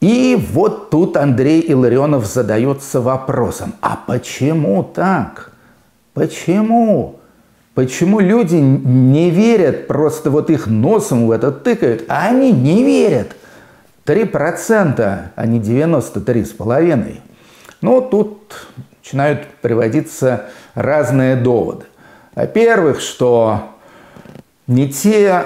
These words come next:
методики обследования, и вообще и вопрос поставлен как-то неправильно. Ну, это я не знаю. Вторая причина, с ней я, кстати говоря, склонен согласиться, это то, что люди просто боятся.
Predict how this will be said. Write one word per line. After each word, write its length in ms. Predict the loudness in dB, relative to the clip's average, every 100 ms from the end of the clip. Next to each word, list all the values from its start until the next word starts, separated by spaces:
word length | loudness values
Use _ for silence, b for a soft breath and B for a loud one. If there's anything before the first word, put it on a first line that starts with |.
| -6 -6
методики 720 | 0 0 2 0 0 -2 0
обследования, 1500 | 0 -2 -6 -4 0 2 2 2 2 4 4 2 2 0 -2 B B B B B
и 260 | -6 -2 0
вообще 640 | 0 0 -4 0 2 4
и 360 | 4 4 4 2
вопрос 560 | 0 -2 0 0 0 0
поставлен 760 | -2 -4 -2 0 2 0 -2
как-то 340 | -4 -4 -4
неправильно. 840 | -2 -2 -2 -2 -2 -4 -4 -4 -8 -12 _ B B B B
Ну, 80 | -4
это 100 | 0
я 80 | 0
не 80 | -2
знаю. 320 | -6 -10 -12 -20 _ b
Вторая 520 | -8 -2 0 0 0
причина, 800 | 0 0 0 0 0 2 0 -2 -6
с 120 | -2
ней 200 | 0 2
я, 100 | 0
кстати 360 | 0 -2 -2
говоря, 340 | -2 0 2 0
склонен 420 | -2 -2 0 -2
согласиться, 760 | -2 -2 0 0 -2 -4 0 -2
это 120 | 0
то, 120 | -2
что 180 | 0 0
люди 240 | 0 0
просто 420 | -2 -2 -2 -4
боятся. 960 | -4 -2 -2 0 0 0 -4 -6 -6